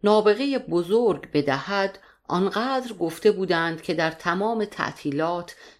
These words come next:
نیمی از گفتگوهای ما بچه‌ها درباره آن دور می‌زد.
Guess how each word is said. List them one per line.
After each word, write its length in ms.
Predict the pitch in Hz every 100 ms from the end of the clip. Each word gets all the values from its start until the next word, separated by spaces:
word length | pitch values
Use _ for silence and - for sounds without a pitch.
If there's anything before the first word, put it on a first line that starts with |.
| -
نیمی 300 | 269 320 277
از 200 | 214 -
گفتگوهای 800 | - 160 - 151 147 147 226 214
ما 220 | 160 135
بچه‌ها 800 | 131 135 135 - 143 - 190 196 - - - -
درباره 580 | 170 151 143 139 156 -
آن 300 | - 165 151
دور 360 | 135 113 123 -
می‌زد. 540 | - - - - _